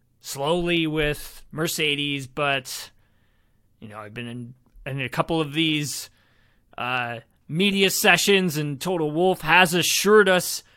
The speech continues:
on many occasions that he wants Lewis Hamilton back at the team for next year. And then Lewis has also been very vocal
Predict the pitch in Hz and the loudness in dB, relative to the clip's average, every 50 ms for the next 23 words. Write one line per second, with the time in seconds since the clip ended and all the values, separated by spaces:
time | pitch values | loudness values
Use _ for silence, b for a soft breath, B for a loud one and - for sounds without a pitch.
0 | _ _ - - 151 208 262 262 262 285 294 302 277 240 - - 196 208 233 285 | _ _ -4 0 2 2 4 6 6 6 6 6 4 2 0 0 2 2 4 4
1 | 269 214 208 175 139 131 127 120 - - - - - - - - _ _ _ _ | 4 4 4 2 2 0 -2 -6 -6 -8 -8 -10 -12 -14 -20 -20 _ _ _ _
2 | - - 127 117 175 233 226 185 185 208 240 247 254 220 170 160 - - 151 143 | -10 -10 -6 -2 -2 -2 -2 0 2 6 6 8 8 8 6 4 0 -6 -6 -4
3 | 147 180 214 254 254 240 226 220 - - 196 226 247 254 254 247 226 202 - 180 | 0 4 4 6 6 6 4 2 0 -2 2 6 6 8 8 6 4 2 0 -2
4 | 165 147 135 131 131 b b b b b _ _ - - 214 220 240 226 190 - | -2 -2 -4 -6 -10 b b b b b _ _ 2 4 8 8 8 8 8 4
5 | - - - - - b b b b b b b b b - - 190 202 214 208 | 0 -6 -8 -8 -10 b b b b b b b b b 0 4 4 6 4 4
6 | - 190 180 - - - 202 214 220 214 196 175 151 131 127 - - 233 240 240 | 2 -4 -6 -4 -2 0 2 2 2 2 2 0 -2 -4 -6 -2 2 4 6 6
7 | 240 233 220 214 208 - - - - - 175 196 214 226 226 208 175 135 110 - | 6 6 6 2 0 0 -4 -8 -6 -4 0 2 4 6 6 6 4 2 0 -4
8 | b b b b b b b b 135 147 180 202 208 196 196 208 240 294 339 311 | b b b b b b b b -4 0 0 2 2 4 4 4 6 6 8 8
9 | 254 208 - - 196 185 160 - - _ _ - 202 233 269 277 - - 294 302 | 6 6 4 2 0 0 0 -2 -12 _ _ 2 6 6 8 6 6 4 4 6
10 | 269 262 247 208 156 - - - 202 202 208 208 208 202 196 190 190 180 170 - | 8 8 6 6 2 -2 -2 0 2 2 4 4 2 2 2 2 0 0 -2 -6
11 | _ _ _ _ _ _ _ _ _ _ - 185 220 285 320 302 220 165 139 135 | _ _ _ _ _ _ _ _ _ _ 0 4 4 6 6 4 2 0 2 6
12 | 202 262 370 359 359 - 415 175 120 113 - | 6 8 8 6 4 2 0 0 0 -2 -4